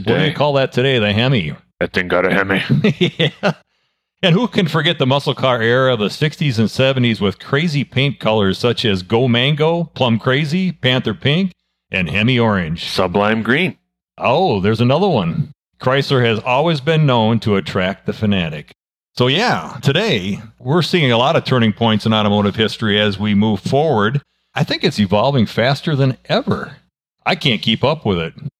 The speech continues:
Speaker 2: I agree. With the rate of technology, the steps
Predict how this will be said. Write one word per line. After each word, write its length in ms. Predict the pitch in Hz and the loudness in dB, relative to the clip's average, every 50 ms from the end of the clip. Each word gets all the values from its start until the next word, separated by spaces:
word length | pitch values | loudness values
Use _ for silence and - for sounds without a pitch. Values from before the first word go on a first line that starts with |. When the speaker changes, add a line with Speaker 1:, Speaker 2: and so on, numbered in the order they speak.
| _ | _
Speaker 2:
I 120 | - 120 127 | 0 0 0
agree. 320 | 110 - 117 110 90 - 85 | 2 2 2 0 0 0 0
With 140 | - 110 - | 0 0 2
the 100 | 101 90 | 2 2
rate 160 | 101 127 143 | 2 2 0
of 80 | 139 - | 0 0
technology, 760 | - 104 87 - 90 92 107 113 107 95 90 - 82 76 - _ _ _ _ _ _ _ | -2 -2 -2 0 0 2 2 2 2 0 -2 -6 -6 -8 -10 _ _ _ _ _ _ _
the 400 | 107 101 95 90 90 90 87 85 | 0 2 2 2 2 2 0 0
steps 640 | 90 - - - - - 123 131 139 - - - | -2 -2 -4 -4 -2 0 0 0 0 -2 -4 -4